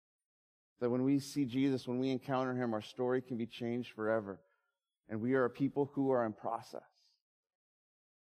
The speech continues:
And this is a journey that wasn't simply true for Paul. It was true for every single person who encounters Jesus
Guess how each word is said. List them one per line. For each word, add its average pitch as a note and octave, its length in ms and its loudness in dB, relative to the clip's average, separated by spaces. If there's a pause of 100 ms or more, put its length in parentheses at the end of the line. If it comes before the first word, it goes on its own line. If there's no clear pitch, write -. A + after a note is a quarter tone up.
(340)
And A#2+ 100 -2
this C3+ 140 0
is C#3 160 2
a A#2 40 -2
journey B2 500 -2
that A2 160 -2
wasn't B2 340 -2
simply B2+ 280 -6
true A#2+ 280 -8
for A2 100 -10
Paul. G#2+ 380 -8
It - 80 -8
was G2+ 120 -12
true A#2+ 300 -6
for G#2 180 -8
every A#2 280 -2
single A#2 280 -6
person A#2 380 -6
who G#2+ 140 -2
encounters G#2+ 500 -6
Jesus B2 400 -4